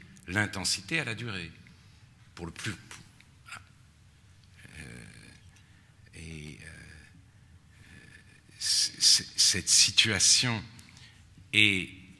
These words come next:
euh, la nôtre, mais premièrement, je dirais deux choses, mais puis je dirais peut-être pas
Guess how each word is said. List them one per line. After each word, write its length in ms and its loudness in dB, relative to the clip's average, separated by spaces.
euh, 220 -12
la 120 -10
nôtre, 580 -10
mais 360 2
premièrement, 640 -2
je 60 -12
dirais 200 -2
deux 160 0
choses, 480 2
mais 100 -8
puis 140 -8
je 60 -4
dirais 100 -8
peut-être 180 -14
pas 140 -8